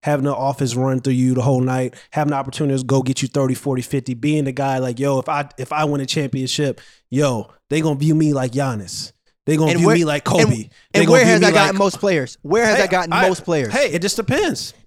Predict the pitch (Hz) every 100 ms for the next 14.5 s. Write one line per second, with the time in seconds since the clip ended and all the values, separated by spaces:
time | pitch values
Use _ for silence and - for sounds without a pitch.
0 | - 202 196 269 262 262 247 262 370 320
1 | 554 539 - - 180 - - - 427 190
2 | 466 277 269 254 226 202 190 220 - 233
3 | 247 240 233 226 285 226 131 - _ -
4 | 208 294 277 214 277 285 - 240 208 -
5 | - _ _ _ _ _ _ 170 160 220
6 | 233 208 - 226 269 220 185 202 170 151
7 | 180 190 180 165 202 220 190 240 240 196
8 | 165 190 190 196 190 190 170 160 226 190
9 | 156 196 165 131 156 202 196 185 160 170
10 | 175 160 - 165 - 190 196 190 160 135
11 | 160 180 170 165 - 170 175 - 208 175
12 | - - 202 135 120 - _ - 233 220
13 | 214 202 220 175 170 196 175 - 220 190
14 | 185 190 214 208 160